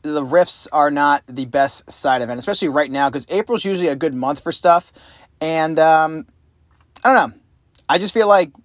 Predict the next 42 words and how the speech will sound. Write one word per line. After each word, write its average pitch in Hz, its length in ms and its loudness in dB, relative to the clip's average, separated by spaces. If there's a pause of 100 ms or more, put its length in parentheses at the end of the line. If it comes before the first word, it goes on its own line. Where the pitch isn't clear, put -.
(540)
after 175 340 2
my 160 200 2
first - 640 -4 (340)
initial 151 400 -2
completion 151 520 -6
of 135 260 0
doing 143 500 -4 (1300)
Legendary, 160 480 0
like, 131 120 -2
doing 139 240 -6
all 139 180 4
seven 147 340 -2
runs, 139 360 -2 (120)
I'm 139 180 -4
just 147 180 -6
kinda 151 260 0
like, 139 260 0 (120)
"All 160 80 4
right, 139 260 2
meh, 147 240 -2
whatever." 127 400 0
I 151 60 0
mean, 180 120 -4
the 156 60 -4
solo 254 380 4
objectives 151 420 -2
are, 139 180 -6
are 156 120 0
kind 175 180 2
of 143 80 -4
where 139 180 0
it's 127 140 -6
at 131 160 0
with 110 100 -10
this 117 120 -10
thing. 120 80 -10
That's, 185 180 2
that's, 208 240 2
like, 254 80 -6
the 220 140 -6
only 196 260 -2
real 160 480 2